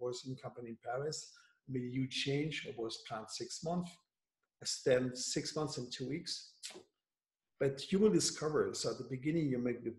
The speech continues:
push, you're helping a lot. You're not really coaching, you're more mentoring and explaining or maybe teaching. And then you have the switch. Then you come start to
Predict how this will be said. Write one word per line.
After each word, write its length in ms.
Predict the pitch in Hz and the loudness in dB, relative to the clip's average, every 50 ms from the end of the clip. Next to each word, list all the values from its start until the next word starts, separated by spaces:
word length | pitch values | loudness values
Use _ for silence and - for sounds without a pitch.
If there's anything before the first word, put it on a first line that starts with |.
| - | -4
push, 360 | - 156 165 170 165 - - - | 0 4 4 4 4 4 2 0
you're 100 | 120 101 | 0 0
helping 340 | 120 123 120 - 131 127 123 | 0 0 0 -2 -4 -4 -4
a 20 | |
lot. 360 | 117 123 127 139 - 95 - - - - - - - - _ _ - | -2 -2 0 0 0 -2 -4 -8 -10 -12 -16 -20 -20 -20 _ _ -4
You're 100 | 135 135 | -2 0
not 200 | 147 156 - - | 0 0 0 0
really 240 | 147 127 117 - - | 2 2 2 0 0
coaching, 300 | - 139 139 139 - 139 120 | 0 0 0 0 0 -2 -2
you're 80 | 110 | -2
more 240 | 120 127 135 131 127 127 120 | -2 0 0 0 0 0 0
mentoring 720 | 123 120 131 156 160 - - 185 190 196 202 220 233 247 240 - - - - - _ _ _ _ _ _ _ _ _ _ _ _ _ _ | 0 0 0 0 -2 0 0 4 6 8 8 8 6 4 2 0 -4 -10 -20 -20 _ _ _ _ _ _ _ _ _ _ _ _ _ _
and 340 | 131 127 127 123 120 120 123 | -4 -2 -2 0 -2 -2 -4
explaining 1080 | 131 135 - - - - - - - 139 143 151 170 180 185 196 208 208 214 220 220 226 - | -4 -6 -6 -4 -6 -6 -6 -2 0 2 2 4 4 4 6 8 8 8 8 8 6 4 0
or 80 | 120 | -2
maybe 300 | 120 117 117 113 113 110 - - | -2 0 0 0 -2 -2 -6 -10
teaching. 720 | - - 151 175 185 - - - - 214 233 247 262 262 - - - - - - _ - | -10 -6 -4 -4 -2 -2 -2 0 0 2 2 2 2 0 -2 -4 -8 -14 -16 -18 _ -8
And 100 | 127 131 131 | -6 -2 2
then 200 | 147 147 165 165 | 4 4 4 4
you 120 | 151 143 | 4 4
have 160 | 139 127 - 143 | 2 2 2 0
the 80 | 131 | 0
switch. 720 | - - - - 143 170 175 - - - - - - - - - _ _ _ | 0 0 0 2 0 0 0 0 -2 -2 -2 -4 -8 -12 -18 -20 _ _ _
Then 100 | 135 131 | 0 0
you 60 | 131 127 | 2 0
come 280 | 127 - 143 147 143 | -2 -4 -6 -4 -4
start 360 | 135 - - 139 120 117 - | -4 -2 0 -2 -2 -2 -4
to 60 | - | -8